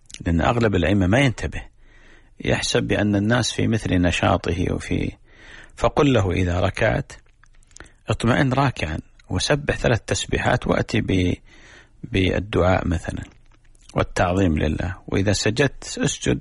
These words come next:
آه، وسبح ثلاث تسبيحات وادعو حتى يطمئن الناس".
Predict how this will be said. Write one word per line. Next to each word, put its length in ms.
آه، 360
وسبح 460
ثلاث 240
تسبيحات 600
وادعو 380
حتى 260
يطمئن 420
الناس". 460